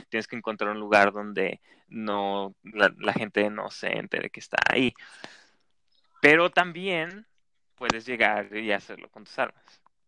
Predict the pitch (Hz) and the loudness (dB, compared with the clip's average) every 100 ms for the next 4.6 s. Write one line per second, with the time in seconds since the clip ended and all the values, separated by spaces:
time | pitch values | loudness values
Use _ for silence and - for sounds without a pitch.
0 | _ _ _ _ _ _ _ _ _ _ | _ _ _ _ _ _ _ _ _ _
1 | _ _ - 151 135 156 147 147 135 117 | _ _ 2 4 4 2 -8 -6 0 0
2 | - 123 113 107 101 104 101 139 107 - | 0 -6 -6 -6 -12 -12 -6 -4 -4 -8
3 | 120 123 - 151 135 123 123 123 113 _ | -10 -10 -6 0 2 2 0 -4 -4 _
4 | - - 120 123 - | -20 -14 -2 -2 -2